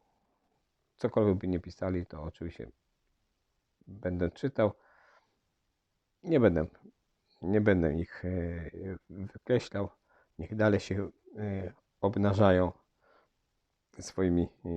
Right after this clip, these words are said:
e, wpisami. To też dla mnie jest ciekawe, to też dla mnie lekcja.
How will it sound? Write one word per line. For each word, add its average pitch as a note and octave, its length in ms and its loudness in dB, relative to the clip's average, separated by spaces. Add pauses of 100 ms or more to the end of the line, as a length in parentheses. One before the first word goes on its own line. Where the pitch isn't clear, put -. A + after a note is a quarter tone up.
(500)
e, D#2 40 -14
wpisami. F2 640 0 (2250)
To - 120 -4
też G#2 180 0
dla E2 200 4
mnie D#2 120 -4
jest - 600 -14
ciekawe, G2+ 420 -2
to - 160 -8
też - 320 -14
dla D2+ 160 -8
mnie D2 180 -6
lekcja. - 400 -10